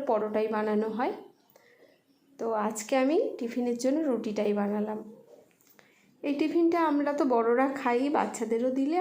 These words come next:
আমার তো মনে হয় বেশ ভালো লাগবে ছোলা আলু সেদ্ধটা। আর এর সঙ্গে যদি রুটি না ভালো লাগে, পরোটাও করে দিতে পারেন। কোনো কোনো দিন সকালে এটা ব্রেকফাস্ট বানানোই যায়। তো আমার সব কিছু রেডি হয়ে গেছে, এবারে সার্ভ করার পালা। তো এখানে আমি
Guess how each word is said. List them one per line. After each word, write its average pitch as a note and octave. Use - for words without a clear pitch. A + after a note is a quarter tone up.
আমার G#3+
তো B3+
মনে B3+
হয় D4+
বেশ C#4
ভালো A3
লাগবে G#3+
ছোলা G#3
আলু A3
সেদ্ধটা। A3
আর A#3
এর A3+
সঙ্গে A#3
যদি B3
রুটি A3
না A#3+
ভালো B3
লাগে, B3+
পরোটাও A3+
করে A3+
দিতে A#3
পারেন। A#3
কোনো D#4+
কোনো E4
দিন G#4
সকালে D4
এটা D4
ব্রেকফাস্ট D#4
বানানোই G#3
যায়। G#3
তো C4+
আমার A#3+
সব A3
কিছু A#3+
রেডি B3+
হয়ে D4
গেছে, D4+
এবারে A#3
সার্ভ G3+
করার G#3
পালা। G3
তো B3+
এখানে A#3+
আমি B3+